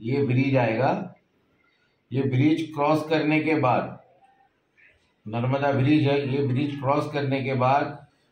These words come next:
थोड़ा आगे आएंगे, एक bridge आएगा, एक bridge यहाँ पर भी आएगा,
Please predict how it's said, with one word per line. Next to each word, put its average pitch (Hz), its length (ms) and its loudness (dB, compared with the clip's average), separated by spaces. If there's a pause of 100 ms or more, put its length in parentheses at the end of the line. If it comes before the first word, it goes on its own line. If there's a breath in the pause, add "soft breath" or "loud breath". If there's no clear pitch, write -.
(420)
थोड़ा 123 220 2
आगे 123 340 2
आएंगे, 139 420 2
एक 143 480 -2
bridge 147 320 4
आएगा, 127 360 2
एक 127 260 -2
bridge 135 280 2
यहाँ 135 200 4
पर 147 180 0
भी 156 120 0
आएगा, 120 400 2